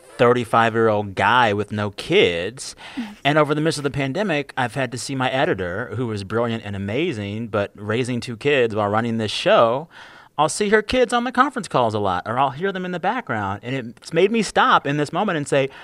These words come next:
Speaker 1: "Oh, wait, everything we make on this show and everything that's made in the economy, it is happening only because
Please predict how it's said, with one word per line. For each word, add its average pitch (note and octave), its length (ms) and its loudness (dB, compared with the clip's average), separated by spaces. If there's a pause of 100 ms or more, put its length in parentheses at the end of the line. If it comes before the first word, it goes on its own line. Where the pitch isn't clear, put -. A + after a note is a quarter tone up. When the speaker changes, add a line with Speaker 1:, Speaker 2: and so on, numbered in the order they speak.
(300)
Speaker 1:
"Oh, G#3 300 6
wait, E3 460 0 (640)
everything A3 480 4
we G#3 100 6
make E3 240 6
on A2+ 200 6
this A#2 140 2
show A2 480 -4 (440)
and B2+ 180 4
everything F3 500 2
that's D#3 200 0
made C3+ 280 2
in B2+ 140 0
the A2 180 -2
economy, G#3 920 0 (720)
it D#3+ 140 4
is E3 140 0
happening D#3 800 0
only D3 320 -4
because G#2 800 -2